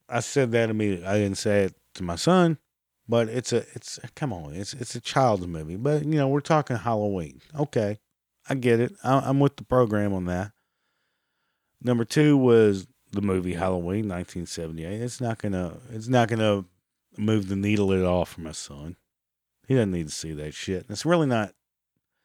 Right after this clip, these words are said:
he wants action. He wants some shit happening. Uh, Nightmare Before Christmas was number three.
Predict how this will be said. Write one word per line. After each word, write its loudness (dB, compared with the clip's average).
he 0
wants 4
action. -6
He -10
wants -2
some -6
shit -2
happening. -8
Uh, 4
Nightmare 2
Before 0
Christmas 0
was -4
number 0
three. 2